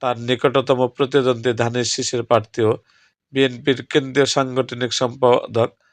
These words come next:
মাহবুবুর রহমান শামীম পেয়েছেন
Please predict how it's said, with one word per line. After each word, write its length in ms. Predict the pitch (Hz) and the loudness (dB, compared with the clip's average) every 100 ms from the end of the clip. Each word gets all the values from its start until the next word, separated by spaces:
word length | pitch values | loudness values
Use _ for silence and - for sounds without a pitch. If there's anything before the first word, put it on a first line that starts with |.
| _ _ _ - | _ _ _ -4
মাহবুবুর 680 | 131 135 127 135 127 131 - - _ _ _ | 2 2 2 0 2 0 -2 -8 _ _ _
রহমান 400 | 127 120 120 120 113 | -4 -4 -2 -2 -2
শামীম 400 | - 131 127 120 | -2 0 0 -4
পেয়েছেন 440 | - 117 110 127 | -4 -6 -4 -6